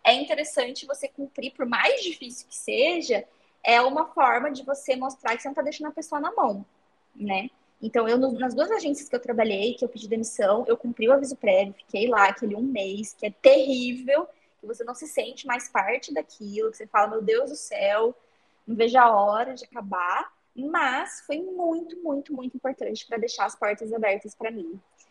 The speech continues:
É, eu percebi que nas duas agências, eu, na hora que eu fui embora, né,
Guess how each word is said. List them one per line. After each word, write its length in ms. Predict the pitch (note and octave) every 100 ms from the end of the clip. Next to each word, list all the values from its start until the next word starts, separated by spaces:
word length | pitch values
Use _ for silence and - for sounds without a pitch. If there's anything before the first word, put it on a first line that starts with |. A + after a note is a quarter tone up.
| _ -
É, 800 | G3+ G3 G3 G3 G3 G3 F#3+ G#3+
eu 60 |
percebi 460 | A3 A3 A#3+ G3+ A3
que 380 | - - A#3+ A3+
nas 260 | A3 A#3
duas 220 | A3 D#4+
agências, 920 | D#4 D4+ A3+ A#3 B3+ - C#4 C4+ - - _ _
eu, 800 | G#3+ A3 A3 A3+ A3 G#3+ G#3+ G#3
na 120 | G#3 A3
hora 120 | B3+
que 100 | C4
eu 60 |
fui 200 | A#3+ C#4+
embora, 640 | D4 B3 G3+ A#3+ C#4+ A3+ G3+
né, 340 | G#3 A3 A3+